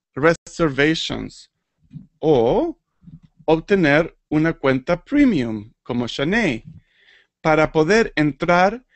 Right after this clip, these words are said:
en los primeros dos minutos de cada clase. Si estás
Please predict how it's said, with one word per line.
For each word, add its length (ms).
en 160
los 200
primeros 680
dos 480
minutos 760
de 220
cada 380
clase. 640
Si 100
estás 580